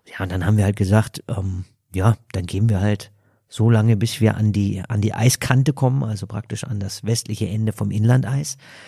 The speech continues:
Das wäre, laut Hochrechnung, ja, vielleicht sind wir dann zehn Stunden unterwegs oder acht Stunden, neun Stunden, je nachdem, wie es läuft.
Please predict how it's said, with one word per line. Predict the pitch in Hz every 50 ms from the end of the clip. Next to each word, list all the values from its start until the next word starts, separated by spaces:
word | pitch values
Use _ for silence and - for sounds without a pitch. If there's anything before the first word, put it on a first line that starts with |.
| - - - - _ -
Das | - 104 87 104 107
wäre, | 120 131 147 139 147 135 131 - - - - - 110 110 - 104 117 113 - -
laut | 98 107 107 113 117 -
Hochrechnung, | - 143 131 - - 123 120 - - 123 110 107 101 101 -
ja, | 113 - - - - - -
vielleicht | - - 104 98 -
sind | 107 101
wir | 98
dann | 95 95 98
zehn | - - - 90 85
Stunden | - - 90 90 90
unterwegs | 87 85 87 87 87 90 92 92 - -
oder | 92 87 - - -
acht | - - - -
Stunden, | - - 85 85 87
neun | 87 90 92 92
Stunden, | 87 - - 90 92 98
je | 143 165
nachdem, | 175 156 - - 113 95 87
wie | 87
es | 85 -
läuft. | 98 - 123 - - - _